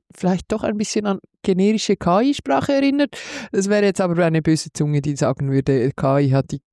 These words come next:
K-I-Fachstrategie geschrieben. Und wo es dann natürlich hart auf hart kommt und wo sich da eine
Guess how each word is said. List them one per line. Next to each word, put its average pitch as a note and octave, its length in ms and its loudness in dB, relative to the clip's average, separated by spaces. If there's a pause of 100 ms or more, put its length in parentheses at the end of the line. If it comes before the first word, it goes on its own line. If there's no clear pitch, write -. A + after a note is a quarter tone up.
(120)
K-I-Fachstrategie F#3+ 960 0
geschrieben. A#3 480 2 (580)
Und F#3+ 480 2
wo E3+ 180 2
es F3+ 100 0
dann F3+ 120 0
natürlich D#3 480 2
hart C#3+ 300 2
auf C#3+ 120 -2
hart C#3+ 280 0
kommt C#3+ 480 -2
und C#3+ 200 -2
wo C#3 140 2
sich - 240 -8
da C#3+ 160 2
eine C3+ 220 2